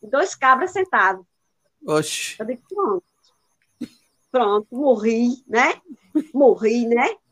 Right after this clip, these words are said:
Speaker 1: Deve ser o juízo final. Deve ser, tô lascada." Fiquei
Speaker 2: E eles
Speaker 1: lá.
Speaker 2: tavam, eles tavam vestidos como, assim? Dava pra ver?
Speaker 1: Ah, eles, sim, muito perfeitamente. Eles estavam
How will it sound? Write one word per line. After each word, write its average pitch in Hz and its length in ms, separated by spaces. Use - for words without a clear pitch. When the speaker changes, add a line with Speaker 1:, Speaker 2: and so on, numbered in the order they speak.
Speaker 1:
Deve 208 140
ser 240 160
o 247 60
juízo 240 300
final. 214 560
Deve 381 380
ser, 196 400
tô 214 120
lascada." 165 760
Fiquei 208 160
Speaker 2:
E 131 60
eles 143 100
Speaker 1:
lá. - 60
Speaker 2:
tavam, 143 420
eles 123 180
tavam 131 200
vestidos 131 480
como, 110 340
assim? 92 420
Dava 101 280
pra 98 180
ver? 131 320
Speaker 1:
Ah, 247 340
eles, - 400
sim, 247 340
muito 269 180
perfeitamente. 247 760
Eles 233 180
estavam 233 480